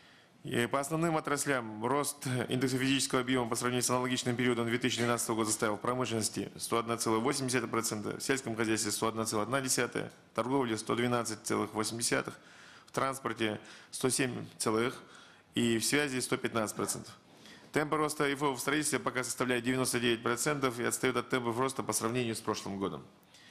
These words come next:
Продолжают расти инвестиции в основной капитал, и по итогам пяти месяцев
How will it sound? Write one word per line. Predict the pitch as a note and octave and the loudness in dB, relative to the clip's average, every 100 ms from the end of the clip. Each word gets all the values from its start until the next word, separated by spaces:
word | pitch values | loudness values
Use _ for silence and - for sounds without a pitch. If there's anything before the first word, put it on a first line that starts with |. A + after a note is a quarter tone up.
| - - - - | -20 -20 -20 -4
Продолжают | A#2 C3 C#3+ D#3+ D3 | 0 0 0 0 0
расти | D3+ - D3 | -2 0 2
инвестиции | C#3+ C#3+ C#3 D3 - | 2 2 2 2 2
в | C3 | 2
основной | C3 C3 B2 | 2 0 0
капитал, | C3+ C3+ C#3+ C#3 | 0 0 0 2
и | C3+ | 2
по | B2+ | 0
итогам | B2+ B2 B2 | 0 -2 -2
пяти | C3+ D3+ | 0 0
месяцев | C#3+ B2 A#2 G#2 | 2 2 0 -2